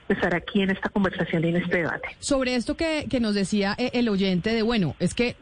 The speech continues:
Speaker 2: todos los ultraprocesados son, eh, los productos que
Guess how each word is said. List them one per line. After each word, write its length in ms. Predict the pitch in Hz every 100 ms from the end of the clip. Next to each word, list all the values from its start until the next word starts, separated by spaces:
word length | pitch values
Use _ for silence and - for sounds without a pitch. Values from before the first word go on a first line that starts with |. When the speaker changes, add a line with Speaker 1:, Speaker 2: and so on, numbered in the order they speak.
| - -
Speaker 2:
todos 500 | 247 240 254 277 262
los 240 | 277 277
ultraprocesados 1080 | 240 226 196 175 180 170 175 196 180 202 208
son, 340 | 190 240 226
eh, 220 | 226 247 247
los 220 | 247 233
productos 500 | 208 180 165 208 208
que 220 | 254 226